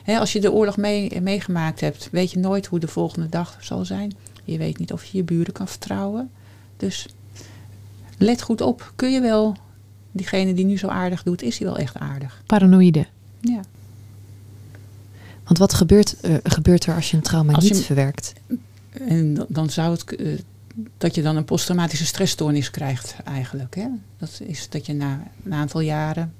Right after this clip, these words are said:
Speaker 1: of zo, een, een half jaar tot, ik weet niet hoeveel jaar daarna, het ka-, eh, last krijgt van dat wat, wat je meegemaakt hebt. Nou, d-, ja, nachtmerries krijgen. Heel angstig worden. De deur niet meer uit durven.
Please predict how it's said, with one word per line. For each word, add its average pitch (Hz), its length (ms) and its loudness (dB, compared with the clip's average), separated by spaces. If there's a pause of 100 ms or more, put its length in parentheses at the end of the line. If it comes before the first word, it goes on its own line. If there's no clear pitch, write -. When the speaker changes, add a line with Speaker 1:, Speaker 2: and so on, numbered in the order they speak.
Speaker 1:
of - 260 -20
zo, - 300 -10
een, - 160 -6 (100)
een 165 120 -2
half 196 260 2
jaar 180 280 2
tot, - 320 -4 (640)
ik - 80 -20
weet 160 120 4
niet 156 100 0
hoeveel 160 240 -2
jaar 151 220 0
daarna, 156 400 -2 (100)
het - 180 -20
ka-, - 120 -12 (600)
eh, 151 340 0 (200)
last 160 320 -6
krijgt 143 260 -4
van 156 120 -4
dat 147 180 -6
wat, - 220 -16 (240)
wat 143 180 -6
je 160 80 -6
meegemaakt 151 440 -6
hebt. 180 120 -8
Nou, 156 140 -6
d-, - 60 -18 (280)
ja, 160 180 -6
nachtmerries 139 560 -4
krijgen. 220 440 -6 (840)
Heel - 180 0
angstig 175 360 -2
worden. 202 420 -2 (240)
De - 120 -10
deur 165 180 2
niet 175 140 -2
meer - 120 -4
uit 185 180 -2
durven. 185 460 -4